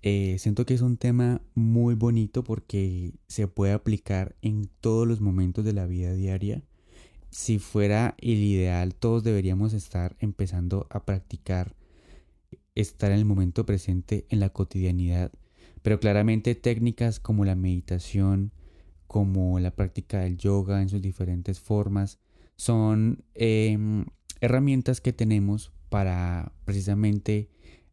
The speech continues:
irnos adaptando más fácilmente a vivir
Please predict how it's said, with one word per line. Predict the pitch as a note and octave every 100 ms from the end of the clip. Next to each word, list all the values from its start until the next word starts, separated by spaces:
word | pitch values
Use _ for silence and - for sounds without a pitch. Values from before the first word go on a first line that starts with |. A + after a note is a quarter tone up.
| _ _
irnos | B2+ A#2 A2+ A2
adaptando | G#2+ F#2+ - G2 F#2+ G#2
más | G#2 G#2
fácilmente | G#2+ G2+ G#2+ G#2+ G2+ - G#2 - _ _ -
a | G2 F2+ F2+ E2+
vivir | G#2+ G2 G#2+ B2+